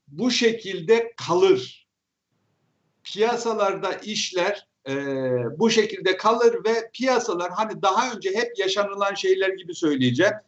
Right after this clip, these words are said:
Efendim daha önce de biz, e, bakın, e, H D P kapatma davası açıldı. Efendim, e,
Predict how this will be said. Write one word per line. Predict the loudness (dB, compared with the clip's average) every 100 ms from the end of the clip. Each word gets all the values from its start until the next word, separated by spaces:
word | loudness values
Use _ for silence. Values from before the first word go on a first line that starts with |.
| _ _ -2
Efendim | 2 4 4 2 0 2
daha | 4 4 2
önce | -2 -4
de | -4 -6
biz, | -8 -8 -14 _ _ _ _
e, | -6
bakın, | -2 2 2 2 -4 -8 -4
e, | -4
H | -2 2 2
D | 2 -2
P | -4
kapatma | -4 -4 -4 -4 -6
davası | 0 2 2 0 0
açıldı. | 0 -2 -4 -8 -6 -8 -8 -12 _ _
Efendim, | -2 2 2 2 2 2 -2
e, | 0